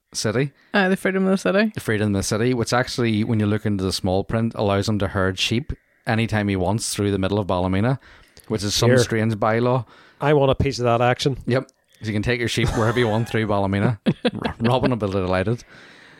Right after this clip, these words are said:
Speaker 1: So, no, I was just wondering if you get knighted, is there some weird bylaw like that that you're allowed to do certain things?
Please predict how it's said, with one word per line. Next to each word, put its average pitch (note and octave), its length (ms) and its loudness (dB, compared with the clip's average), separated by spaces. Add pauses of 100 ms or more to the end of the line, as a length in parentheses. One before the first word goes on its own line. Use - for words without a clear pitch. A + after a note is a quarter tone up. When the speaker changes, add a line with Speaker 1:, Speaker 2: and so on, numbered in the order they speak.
(200)
Speaker 1:
So, G#2+ 360 -2 (760)
no, D3 140 2
I - 20 2
was C#3+ 140 0
just A#2+ 120 -8
wondering G#2+ 560 0
if - 120 -4
you G#2 80 0
get F#2 120 -2
knighted, F#2+ 340 0
is G2 160 -2
there G2 80 -2
some G2+ 240 -2
weird F#2+ 300 0
bylaw G2+ 460 0
like G2 120 -2
that G2+ 220 -2
that G2+ 140 -8
you're G2 80 0
allowed F#2 180 0
to G2 60 -2
do F#2+ 180 0
certain B2 320 -4
things? C3 360 -2